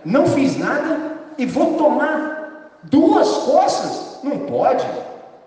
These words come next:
Sabe o que aconteceu naquele dia? Acho que nem minha mãe sabe disso. Naquele dia, minha mãe me ensinou, sem falar muito, que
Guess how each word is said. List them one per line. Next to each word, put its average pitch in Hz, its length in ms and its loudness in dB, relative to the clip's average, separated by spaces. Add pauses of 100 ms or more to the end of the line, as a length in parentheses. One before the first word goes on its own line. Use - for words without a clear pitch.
(120)
Sabe - 240 -8
o - 20 -8
que 156 80 -8
aconteceu 127 420 -10
naquele 113 260 -14
dia? 127 320 -12
Acho 170 200 -10
que 190 80 -12
nem 233 180 -6
minha 254 160 -4
mãe 160 240 -6
sabe 123 380 -6 (120)
disso. 92 380 -12
Naquele 139 680 -4
dia, 151 260 -4
minha 123 160 2
mãe 123 180 -2
me 143 120 0
ensinou, 233 480 -4
sem 208 260 -6
falar 139 500 -2
muito, 151 340 -2
que - 340 -6